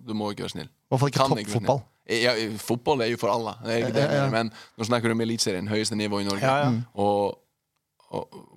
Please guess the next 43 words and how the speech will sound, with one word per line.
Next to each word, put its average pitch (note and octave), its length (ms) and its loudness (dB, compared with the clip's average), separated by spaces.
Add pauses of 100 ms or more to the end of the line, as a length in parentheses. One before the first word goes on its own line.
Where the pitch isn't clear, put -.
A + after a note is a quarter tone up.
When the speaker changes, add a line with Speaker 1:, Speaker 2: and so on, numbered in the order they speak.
(140)
Speaker 1:
veldig A2+ 280 -2
høyt G#2+ 180 -2
professionelt. G2+ 580 -4
Alle G#2 200 -2
er G#2 80 -6
fulltid. G2+ 460 -6
Det G2 100 -4
er G2 120 -2
jo G2 160 -2
ikke A2 180 -8
noe, A2 300 -4
det G2+ 80 -4
er G#2+ 100 -4
ikke A#2+ 140 -10
breddefotball, G2+ 460 -8
det G#2+ 80 -2
er G#2 100 -2
bare F#2+ 240 -4 (240)
høyeste G#2+ 360 -4
nivå. G2+ 280 -6 (160)
Det A2 80 -8
er G#2+ 80 -4
bare E2+ 160 0
eliteidrett. - 680 -8 (100)
Speaker 2:
Mm. B2 180 2 (480)
Speaker 1:
Akkurat C3 600 -2 (200)
de A2 100 -4
nitti B2+ 300 -4
minuttene G#2+ 400 -4
pluss, A2+ 400 -4
sånn A#2 220 -6
at G#2+ 100 -8
du - 80 -4
spiller B2 300 -2
kampen, G2 400 -12 (360)
så C3 100 -2
er C#3 40 0
det C#3+ 100 -2
ikke - 100 -6
snill. B2+ 140 -4 (1160)
Speaker 3:
Nei, A#2+ 140 -4
ikke C3+ 140 -10
sant? D3 220 -12